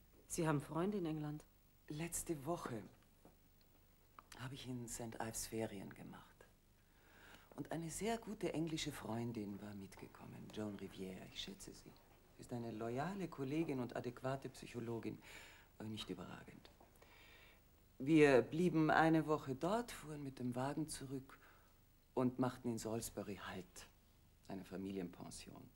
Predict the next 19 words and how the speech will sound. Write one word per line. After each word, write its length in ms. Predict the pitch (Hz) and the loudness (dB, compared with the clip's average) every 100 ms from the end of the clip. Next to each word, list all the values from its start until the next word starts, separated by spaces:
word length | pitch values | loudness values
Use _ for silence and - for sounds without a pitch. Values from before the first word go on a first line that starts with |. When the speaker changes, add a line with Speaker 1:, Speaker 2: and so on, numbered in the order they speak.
| - | -6
Speaker 2:
ohne 260 | 101 92 | -2 -2
Heizung, 420 | 90 92 - - - | -2 -4 -4 -10 -8
Hunde 320 | 110 117 95 - | -2 -2 -2 -4
waren 180 | 92 - | -10 -10
nicht 160 | - | -12
erwünscht. 500 | - - - - - - - - - - - - - - - - - - | -14 -12 -10 -8 -10 -14 -20 -20 -20 -20 -20 -20 -20 -20 -18 -18 -10 2
Und 280 | 160 156 - - - - - - | 2 2 -4 -18 -20 -20 -12 -4
Misses 420 | 170 196 190 - | -2 0 0 2
Riviere 320 | 180 151 180 | 4 4 4
stellte 380 | 196 196 180 180 | 2 0 -2 -4
fest, 340 | - 165 - | -2 -4 -2
dass 160 | 156 156 | -2 0
sie 80 | 160 | 2
ihre 160 | 151 | 2
Fuchsdola 800 | 143 - 190 - - 95 90 87 | 0 -4 -6 -4 -2 0 2 2
in 180 | - 101 | 0 -2
Cornwall 500 | - 113 120 104 104 | -4 0 0 0 -4
vergessen 640 | - 104 - 92 - - | -4 -4 -2 -2 -2 -6
hatte. 300 | 98 - - | -12 -14 -18